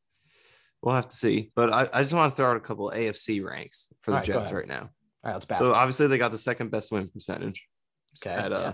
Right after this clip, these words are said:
Speaker 1: you know, they're four and two, they're
Speaker 2: That's sick.
Speaker 1: six sixty-seven, tied with the Chiefs. Best road record, three and oh.
Speaker 2: Yep.
Speaker 1: Um, they have the fifth most points right now at one forty-three.
Speaker 2: That's surprising.
Speaker 1: And their point differential is plus fifteen. That's
Speaker 2: That's
Speaker 1: tied for seventh best.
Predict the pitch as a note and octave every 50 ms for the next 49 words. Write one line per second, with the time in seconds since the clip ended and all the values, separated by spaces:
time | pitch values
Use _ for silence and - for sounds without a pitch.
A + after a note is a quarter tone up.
0 | - _ - G#2 G2+ G2 G2+ - - A#2 A2+ A#2 A#2+ A#2 B2 A2+ A#2 B2 B2+ -
1 | _ - - - - - A2+ G2+ - - A#2 - A2+ A#2 G#2 - B2+ B2 A#2+ C#3+
2 | E3 - _ - - G2+ G2+ G#2 - - G2+ - - A#2+ B2 D3+ F3+ - - _
3 | _ _ _ _ _ _ _ _ - - - - - B2+ A#2+ A2+ G#2+ G#2 G#2+ G#2+
4 | G#2+ G#2+ - B2 A#2+ A#2 - _ _ _ _ _ - - A#2 A2+ G#2+ G2+ G2+ G2+
5 | G2+ A2 C3+ C3+ _ _ _ _ - - - G2+ F2+ A2 - - _ _ - G#2+
6 | G#2 G2+ G2 F#2+ F#2+ F#2 F#2+ F#2+ G2 _ _ _ _ _ - _ _ _ _ _
7 | - - G#2+ G#2+ G#2 G2+ G2+ - - - C3 C3 - C3+ A#2+ A2 G#2 - - _
8 | - A#2+ B2 C#3+ C#3 - - G2 F#2+ F#2 F2+ E2+ C#2+ - A2 G#2 _ _ _ _
9 | - A2 G2 G2 G#2 G#2+ G2+ F#2 - G#2+ G#2 G2 G#2 F2+ - - G2 F#2 G2 G#2+
10 | A#2+ A#2+ _ _ _ _ _ _ _ - - G#2+ - - - - - - G#2 G#2
11 | G#2 G#2+ G#2+ G#2+ G2+ - - _ - G2+ G2 - - D3 D#3+ D#3 C#3 - - G#2+
12 | G#2 G2+ G2 - - G#2 A2 A2 G2+ - _ _ _ _ _ - - G#2+ G#2+ G2
13 | - - - - A2 G#2 - - G#2+ G#2 - - - B2+ B2 A#2 A2 A2+ A2 -
14 | B2 - - - G#2+ B2 C3+ - - - G2+ G2+ G2+ F#2+ - G#2+ G#2+ G#2+ G#2+ G#2+
15 | - - B2+ B2 A#2 A2 F#2 - - - A#1+ - - - _